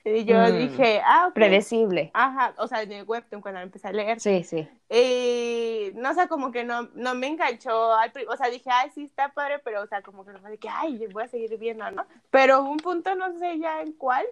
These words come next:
Speaker 1: que así de que, mm, como ocho, diez, no sé cuántos capítulos me leí en un día, así, toda loca, de que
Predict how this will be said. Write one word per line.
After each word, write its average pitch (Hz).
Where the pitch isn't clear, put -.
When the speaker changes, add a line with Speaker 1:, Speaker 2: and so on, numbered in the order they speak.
Speaker 1:
que 247
así 240
de 247
que, 233
mm, 202
como 269
ocho, 330
diez, 311
no 285
sé 330
cuántos 330
capítulos 262
me 285
leí 220
en 214
un 269
día, 247
así, 240
toda 220
loca, 254
de 226
que 202